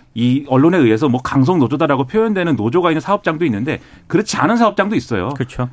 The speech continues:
Speaker 1: 민주노총, 민주노총이라든가 이, 이 여기 소속된 분들이 보기에는 별로 그렇게 노사 갈등이 심각하지 않은 사업장인데 이분들이 따로 노조를 구성한 그런 사업장들이 있거든요. 왜겠습니까? 그거 기업 문화라든가 이런 것들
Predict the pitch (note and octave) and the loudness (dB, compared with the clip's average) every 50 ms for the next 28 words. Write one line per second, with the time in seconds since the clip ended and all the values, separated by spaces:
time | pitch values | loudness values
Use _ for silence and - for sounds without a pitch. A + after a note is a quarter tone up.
0 | - - B2+ D#3+ G3 B3 B3+ C4 C4 - A3 G3+ F3+ - - D3+ D#3+ F#3 F#3+ B3+ | -4 -2 0 2 2 2 2 2 2 0 -2 -2 -2 -6 -6 -6 -6 -4 0 2
1 | C4 C#4 C4 C4 - B3+ B3 A3+ G#3 F#3+ F3+ D3 C#3+ D#3 F3 F#3 D#3 E3 E3 D#3 | 2 2 2 0 0 0 2 2 2 0 -2 0 0 2 2 2 0 0 0 0
2 | D#3 C3 A#2+ B2+ D3+ D#3 D3+ D3 D#3+ F3 F3+ F#3 F#3 D#3+ C3 B2+ D#3 F#3+ - - | 2 0 0 -2 -6 -10 -12 -10 -8 -6 -4 -2 0 2 2 2 2 0 -4 -4
3 | C4 A#3+ - B3 A3 G3+ F3+ D#3 E3 E3 A#2+ A#2 A#2 A#2+ C3 C3 A#2 G#2+ B2+ E3+ | -4 -2 0 0 0 0 -2 -2 -2 -2 -2 -4 -4 0 0 0 0 0 0 -2
4 | F3 B2+ F#2+ E2 - _ - _ _ _ _ - - E3 A3+ C4 D4 B3+ A3+ A3 | -2 -4 -6 -6 -10 _ -20 _ _ _ _ -6 -2 0 2 2 2 2 2 0
5 | A3 - - A3 G#3 G3 F#3+ E3 B2+ B2 D#3 F3+ A3 A3 G3 G3 F3+ - G3 F#3+ | 0 0 0 0 0 0 0 0 2 2 2 2 2 0 0 -2 -4 -4 -6 -6
6 | F#3 - A#3 A#3+ A#3 - - A#3 A3 - C#3+ - F3 - - F#3+ F#3+ - - F3+ | -6 -4 -4 -6 -4 -4 -4 -4 -2 0 0 0 0 -2 -4 -4 -4 -2 -2 -2
7 | F3 D#3+ D#3 C#3+ F#3+ G#3 B3+ C4+ _ _ _ _ _ - F3+ F#3 G#3 G#3 F#3 F3+ | -2 -2 -2 -2 -2 -4 -4 -6 _ _ _ _ _ -6 -4 -2 0 0 0 -2
8 | F3+ - - B3 A#3 F3+ C3+ C#3+ C3+ F3 F3+ E3 - - C3 B2+ F#3 F#3+ F#3 F3 | -2 -2 0 0 2 2 2 2 2 2 2 2 0 -2 -4 -4 -2 0 0 0
9 | D#3 C3 - D#3+ G#3 F3+ A#3 A3+ A3 - F#3 E3+ E3 C#3 G#2+ - B2 A2 D3 D#3+ | 0 0 0 0 2 2 2 0 0 0 -2 0 0 -2 -2 -2 -4 -4 -4 -2
10 | G#2+ F#2+ C3+ G3 A#3+ B3+ A#3+ - E3 B2 G2 F#2 - G#3+ G#3+ G#3+ - - E3+ G#3 | 0 0 0 2 0 0 -2 -2 -2 -2 -2 -2 -2 -2 -2 -2 0 0 0 2
11 | A#3 B3 C4 B3 A3 F#3+ E3 E3 C#3+ A2+ F#2+ G#2+ F#3 A3 A#3+ A3+ G#3 - - F#3 | 2 2 2 2 2 2 0 0 -2 -2 -2 -2 -2 -2 0 -2 -2 -2 -2 -6